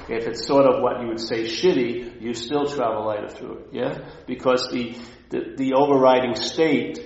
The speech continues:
is the traveling lighter now. Just in recovery, they would say, you know, the overriding state was an irritability, restlessness, and discontent. Then something happens, and it shifts into an ease and comfort. Yeah?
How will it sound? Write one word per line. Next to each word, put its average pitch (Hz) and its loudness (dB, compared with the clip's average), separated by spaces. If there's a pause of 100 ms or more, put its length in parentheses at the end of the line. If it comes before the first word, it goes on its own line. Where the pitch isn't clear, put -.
(240)
is 123 2
the 123 -2
traveling 120 6
lighter 123 2
now. - -6 (600)
Just 127 -6
in 123 -2
recovery, 131 4
they 117 2
would 117 0
say, 120 0
you 120 0
know, 113 -2
the 120 -2
overriding 123 6
state 123 -2
was 110 -4
an 110 -8
irritability, 117 -2
restlessness, 113 -8
and - -8
discontent. - 0 (320)
Then 135 6
something 131 4
happens, 113 0
and 113 0
it 110 -4
shifts - 0
into 117 -4
an 113 -2
ease 113 -2
and 113 -4
comfort. - 0 (280)
Yeah? 127 -2